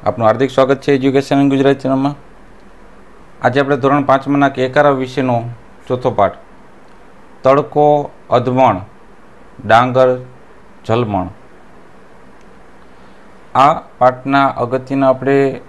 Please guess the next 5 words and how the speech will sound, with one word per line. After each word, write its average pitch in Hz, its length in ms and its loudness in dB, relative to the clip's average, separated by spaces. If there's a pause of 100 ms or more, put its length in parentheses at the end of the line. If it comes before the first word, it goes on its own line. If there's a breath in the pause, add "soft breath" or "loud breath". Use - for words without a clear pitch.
(260)
કવિતાઓ, 131 640 -2 (920)
વાર્તાઓ, 135 640 2 (280)
પ્રશ્ન 127 300 -8
જવાબ 131 340 0
શીખીશું. 143 560 -8